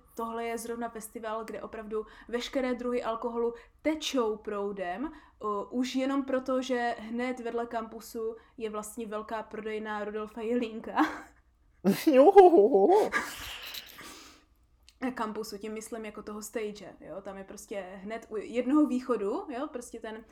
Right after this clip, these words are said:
Speaker 1: většinou Masters of Rock za mých, eh, za mých, eh, let, let měli dva vchody hlavní, jo, jeden u kolejí na jedné straně, kousek blíž té, tomu pódiu, a jeden jako kdyby za pódiem na druhé straně od kolejí potom, eh, který byl hned u do-,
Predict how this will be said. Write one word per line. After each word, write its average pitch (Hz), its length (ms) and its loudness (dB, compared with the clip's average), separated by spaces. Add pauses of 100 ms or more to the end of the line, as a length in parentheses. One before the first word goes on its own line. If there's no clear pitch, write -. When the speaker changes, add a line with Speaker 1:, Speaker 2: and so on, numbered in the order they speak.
(200)
Speaker 1:
většinou 254 320 -4
Masters 269 400 -4
of 226 60 -8
Rock 233 260 -6
za 214 180 -8
mých, 240 380 -10
eh, 202 140 -10
za 202 120 -8
mých, 226 300 -12
eh, - 40 -18 (480)
let, 202 300 -10 (200)
let 202 320 -10
měli 202 420 -8
dva 202 200 -8
vchody 202 380 -12
hlavní, 190 600 -10
jo, 233 220 -12 (360)
jeden 247 480 -4
u - 60 -12
kolejí 311 420 -2
na 294 140 0
jedné 247 300 -6
straně, 277 400 -4
kousek 247 340 -4
blíž 247 260 -8
té, 240 320 -4
tomu 254 260 -2
pódiu, 185 600 -8 (320)
a 208 80 -10
jeden 220 240 -4
jako 247 160 -6
kdyby 247 200 -6
za 220 140 -8
pódiem 240 420 -4
na 220 80 -10
druhé 226 380 -10
straně 240 440 -8
od 240 100 -12
kolejí 240 340 -8
potom, 247 540 -8 (380)
eh, 214 40 -10 (260)
který 226 320 -10
byl 214 180 -8
hned 226 260 -10
u - 20 -14
do-, 220 140 -8